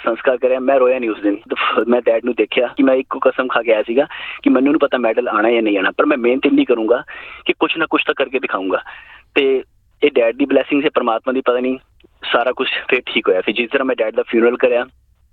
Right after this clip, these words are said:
ਮੈਂ ਆਪਣੀ ਫੈਮਿਲੀ ਦਾ ਬਹੁਤ ਥੈਂਕਸ ਕਹਿੰਦਾ ਇਸ ਚੀਜ਼ ਲਈ, ਤੇ ਮੈਂ ਉਹਨਾਂ ਨੂੰ ਸਮਝਾਇਆ ਕਿ ਮੇਰੀ ਤੇ ਡੈਡ ਦੀ ਗੱਲ ਹੈ, ਪਲੀਜ਼ ਵਿਚਕਾਰ ਨਾ ਆਇਓ। ਫਿਊਨਰਲ ਕਰਕੇ ਮੈਂ straight away ਜਿਮ ਗਿਆ।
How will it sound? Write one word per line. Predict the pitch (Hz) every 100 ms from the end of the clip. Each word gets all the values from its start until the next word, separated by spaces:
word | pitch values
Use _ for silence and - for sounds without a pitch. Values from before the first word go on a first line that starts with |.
| - 131
ਮੈਂ |
ਆਪਣੀ | 127 135
ਫੈਮਿਲੀ | 120 107 120
ਦਾ | 120
ਬਹੁਤ | 110 -
ਥੈਂਕਸ | 110 107
ਕਹਿੰਦਾ | - 104 104
ਇਸ |
ਚੀਜ਼ | - 104
ਲਈ, | 104 107
ਤੇ | 110
ਮੈਂ | 110
ਉਹਨਾਂ | 113
ਨੂੰ | 113
ਸਮਝਾਇਆ | 117 110 98 95
ਕਿ | 120
ਮੇਰੀ | 107 101
ਤੇ | 104
ਡੈਡ | 110 113 98
ਦੀ | 101
ਗੱਲ | 98 107
ਹੈ, |
ਪਲੀਜ਼ | - 113 110
ਵਿਚਕਾਰ | 95 104 101
ਨਾ | 92
ਆਇਓ। | 90 - - - -
ਫਿਊਨਰਲ | - 143 165
ਕਰਕੇ | 156 156 180
ਮੈਂ | 180
straight | - 175 185
away | 160
ਜਿਮ | 135 117
ਗਿਆ। | 82